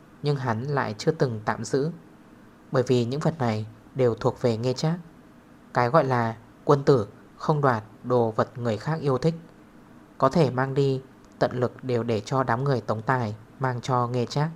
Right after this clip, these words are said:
Trường Sinh duy nhất chỉ lưu lại bộ quần áo kia, không chỉ là áo ngoài, giày cùng áo trong cũng đều lưu lại.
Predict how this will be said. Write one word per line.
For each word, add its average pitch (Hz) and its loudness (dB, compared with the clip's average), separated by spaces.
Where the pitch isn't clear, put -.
Trường 117 0
Sinh 143 -2
duy 139 2
nhất 165 -2
chỉ 120 -2
lưu 139 4
lại 139 -2
bộ 127 2
quần 117 0
áo 110 -2
kia, 131 2
không 175 2
chỉ 135 0
là 117 0
áo 113 -2
ngoài, 123 0
giày 117 0
cùng 113 -2
áo 110 -2
trong 127 -2
cũng 165 -2
đều 143 4
lưu 135 4
lại. 123 -2